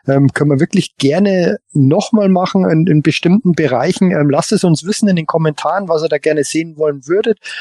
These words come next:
Und dann schauen wir mal, was sich da umsetzen lässt. Und dann bis zum nächsten Mal.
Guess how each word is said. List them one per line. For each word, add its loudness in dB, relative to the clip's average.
Und 2
dann 2
schauen 0
wir 2
mal, 0
was 0
sich -2
da -2
umsetzen 0
lässt. -2
Und 0
dann 2
bis 0
zum 0
nächsten 0
Mal. 2